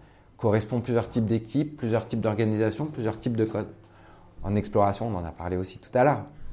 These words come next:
Tu, tu codes pas, euh, vraiment, tu, tu dois, euh, faciliter, euh, l'exploration. En période d'expand, bah, ne, tu te concentres essentiellement sur la scalabilité. Est-ce que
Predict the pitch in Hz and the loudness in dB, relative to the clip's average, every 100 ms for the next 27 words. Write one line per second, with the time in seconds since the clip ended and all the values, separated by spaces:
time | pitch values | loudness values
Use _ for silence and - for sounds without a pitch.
0 | - 92 85 85 85 87 85 82 - 85 | -8 -6 -4 -2 -2 -2 -4 -6 -10 -4
1 | 92 - 139 113 90 87 87 85 85 80 | -4 0 2 2 0 -2 -2 -2 -4 -6
2 | 80 90 95 95 95 92 - 80 76 80 | -6 -2 0 0 0 -4 -8 -8 -6 -6
3 | 76 107 - - - - - - 90 104 | -8 -12 -18 -20 -20 -20 -12 -4 4 6
4 | 101 92 85 90 85 - - 117 107 107 | 8 6 2 -2 -4 -10 -4 -2 -2 -2
5 | 101 92 113 104 95 95 95 95 92 95 | -2 0 0 2 2 0 -4 -2 -2 -2
6 | 131 147 - - - - - - - - | -6 -12 -14 -20 -20 -20 -20 -8 0 6
7 | 113 120 120 123 - 143 131 95 87 87 | 8 10 8 6 6 6 6 6 6 4
8 | 87 - 92 95 - - - 98 - 113 | 0 -6 -4 -4 -4 -12 -8 -6 -2 -2
9 | 107 101 - - - 127 117 127 123 123 | 0 -6 -8 -10 -4 -2 2 4 4 2
10 | - 95 - 104 92 - 107 104 101 107 | 0 -4 -2 -2 -2 2 4 6 4 4
11 | 135 139 92 - 110 104 | 2 0 -4 4 6 6